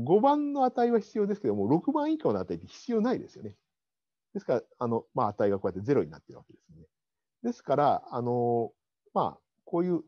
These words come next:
ゼロが入ったところはもう無視して作ってもですね、あの、結局、えーっと、局所的に作った行列を重ね合わせれば、あの、ちゃんと全体行列になってるんですよね。はい。ですので、あの、これやっぱり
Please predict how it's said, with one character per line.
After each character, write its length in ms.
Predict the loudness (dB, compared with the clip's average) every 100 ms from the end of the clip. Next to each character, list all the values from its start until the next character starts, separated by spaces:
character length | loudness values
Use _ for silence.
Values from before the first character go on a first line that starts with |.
| _ -10
ゼ 200 | -4 0
ロ 100 | 2
が 120 | 2
入 100 | 0
っ 40 |
た 160 | -4 -6
と 80 | -4
こ 140 | -2
ろ 60 | 0
は 140 | -2 -4
も 240 | -6 -6
う 40 | -4
無 80 | -4
視 140 | -6
し 80 | -10
て 100 | -14
作 200 | -14 -16
っ 20 | -16
て 200 | _ -12
も 100 | -12
で 80 | -20
す 120 | -20
ね、 160 | -20 -20 _
あ 60 | -8
の、 120 | -8
結 240 | -8 -10
局、 360 | -10 -4 -4 -6 _ _ _ _ _
え 120 | -4 -4
ー 20 |
っ 40 |
と、 100 | -4
局 240 | -2 -4 -2
所 140 | -8 -8 _ _
的 180 | -8 -6
に 160 | -6
作 180 | -6 -12
っ 20 |
た 160 | -2 -2
行 200 | 2 0
列 160 | 0 -4
を 60 |
重 260 | -6 -6 -4
ね 100 | -4
合 80 | -4
わ 80 |
せ 120 | -6 -6
れ 100 | -4
ば、 220 | -6 -6 _
あ 60 | -8
の、 120 | -8
ち 80 | -6
ゃ 60 | -6
ん 100 | -2
と 220 | -4 -4 _ _
全 240 | -2 -2
体 240 | 0 -2 0
行 140 | 0
列 180 | -2 -6
に 60 | -8
な 80 |
っ 80 | -8
て 160 | _ -18
る 80 | -18
ん 40 |
で 80 | _
す 120 | _
よ 40 |
ね。 120 | -20 -20 _ _ _
は 100 | _
い。 60 | -20 _ _ _ _ _ _ _ _ -6
で 80 | -6
す 100 | -2
の 140 | 0
で、 180 | 2 2
あ 80 | 2
の、 120 | -2
こ 120 | 0 0
れ 40 |
や 60 | 0
っ 40 |
ぱ 100 |
り 60 | 0